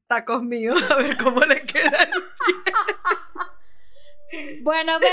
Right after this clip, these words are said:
Speaker 2: vamos a hacer eso, lo vamos a poner en el Instagram, yo intentando colocarme uno de los, de los tacones de Soar para que vean cómo en la vida real yo no me hubiese casado con el príncipe.
Speaker 1: Pero es que si realmente lo del príncipe se basara en la talla,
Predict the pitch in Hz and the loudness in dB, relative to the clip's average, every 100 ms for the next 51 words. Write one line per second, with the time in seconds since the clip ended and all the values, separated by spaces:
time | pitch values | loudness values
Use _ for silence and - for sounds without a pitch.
0 | 320 320 339 427 403 466 311 277 302 269 | 2 -2 -2 0 2 2 4 2 2 -4
1 | 254 262 320 392 370 294 311 339 320 349 | -2 -2 -2 -2 -2 -2 0 0 -2 0
2 | 339 349 330 302 302 320 294 330 392 - | -2 0 0 2 0 -2 -4 -4 -4 -4
3 | 330 330 359 294 302 302 349 392 392 - | -4 -2 -2 -2 0 0 0 -2 -6 -10
4 | - 302 294 339 330 311 285 269 262 269 | -6 -4 0 0 0 -2 -2 -2 -2 -2
5 | 254 262 262 339 330 330 302 254 277 285 | -2 -2 -2 -2 -2 -2 0 2 2 2
6 | 254 254 247 240 247 277 277 - 302 294 | 0 -2 -4 -2 0 0 -2 -6 -4 -2
7 | 302 285 269 233 240 285 294 294 269 233 | -2 -4 -4 -2 -2 -2 0 0 0 0
8 | 240 - - - - 285 294 311 311 339 | -2 -6 -12 -12 -4 -2 0 0 0 0
9 | 349 294 330 320 262 277 254 240 220 208 | -2 -4 -2 0 0 -2 -2 -2 -4 -4
10 | 185 190 262 - - _ - - - - | -4 -4 -6 -12 -16 _ -16 -16 -18 -20
11 | _ _ 294 285 277 370 370 302 262 269 | _ _ -2 0 0 -2 0 0 2 0
12 | 294 339 330 339 285 226 233 233 226 285 | 0 -4 -2 0 0 -2 -6 -10 -10 -8
13 | 320 302 247 226 226 220 294 - 220 214 | -6 -4 -4 -2 -4 -2 -2 -2 -2 -2